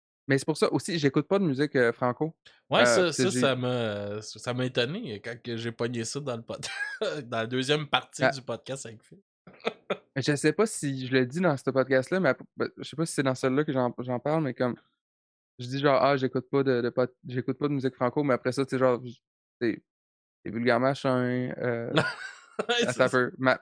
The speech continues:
Speaker 1: Malajube, euh, Xavier Caffeine, que, ben ça, j'ai écouté ça tardivement. Euh, je suis capable d'en nommer d'autres que j'aime. Attends, est-ce, est-ce que j'aime en français ? Je devrais aimer en français, sais-tu ?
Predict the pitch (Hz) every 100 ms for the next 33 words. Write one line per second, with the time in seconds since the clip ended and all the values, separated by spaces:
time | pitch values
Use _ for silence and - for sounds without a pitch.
0 | - 135 135 131 147 135 135 131 131 131
1 | 131 _ _ _ _ _ _ _ 127 120
2 | 117 - 131 _ 127 127 131 123 127 127
3 | 131 - 127 127 127 127 123 123 131 -
4 | 127 120 - 123 123 135 131 123 - -
5 | 131 131 120 120 120 120 123 139 _ _
6 | _ _ _ _ - 123 120 117 117 73
7 | - - - - - - _ _ _ -
8 | 139 156 127 120 120 117 143 170 131 123
9 | 151 160 147 _ _ _ _ - - 127
10 | 131 135 _ _ _ - - _ 165 131
11 | 143 120 - 123 151 151 _ - _ _
12 | _ _ _ 139 123 123 123 143 - 117
13 | 147 - _ _ 127